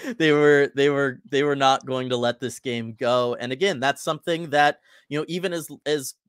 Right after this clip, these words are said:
recently as last game we were talking about was their, their ability to, to kind of finish strong, close out a game, kind of put their, you know, foot on the throat of the, the, of an opponent. And tonight we kind of saw that. We, we saw that in that last little bit there,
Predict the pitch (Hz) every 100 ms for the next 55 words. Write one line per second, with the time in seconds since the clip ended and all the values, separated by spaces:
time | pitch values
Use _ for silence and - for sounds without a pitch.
0 | _ 123 123 160 - 160 156 127 135 123
1 | 120 135 131 - - 151 175 117 117 127
2 | 120 127 139 196 262 165 107 101 98 -
3 | 120 117 131 127 131 - 127 131 127 131
4 | 139 143 135 127 - _ - 127 135 120
5 | - - 160 151 - - 156 151 135 123
6 | - 147 143 147 143 143 151 139 123 -
7 | 139 139 - 151 - 147 143 - - _
8 | 147 135 - 151 147 139 - 143 143 143
9 | 143 127 - 135 147 147 135 135 120 147
10 | 175 139 113 117 131 127 120 131 143 139
11 | 131 123 120 - 117 139 110 - - 120
12 | - 117 - 123 135 120 113 120 117 110
13 | 117 117 - 113 107 123 120 - 110 101